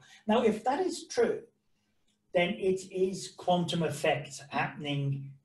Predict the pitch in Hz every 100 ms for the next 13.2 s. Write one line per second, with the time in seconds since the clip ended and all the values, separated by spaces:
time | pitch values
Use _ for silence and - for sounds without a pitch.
0 | - 160 165 147 139 147 139 135 - 147
1 | 143 139 139 143 143 151 - - 117 -
2 | - _ _ _ - - _ - 180 -
3 | _ _ _ - 190 180 180 175 190 202
4 | 196 175 139 147 147 147 135 143 - 190
5 | 220 - 151 135 165 170 147 147 151 139
6 | 151 127 131 143 156 143 131 123 127 -
7 | - - 208 220 208 - 196 185 165 151
8 | 135 156 156 160 170 170 165 - 165 147
9 | 143 143 139 - - 139 - 160 156 139
10 | 127 147 139 - - _ 151 165 180 -
11 | - 160 156 151 143 143 - 147 143 -
12 | - 185 190 196 175 - 156 175 202 175
13 | 127 -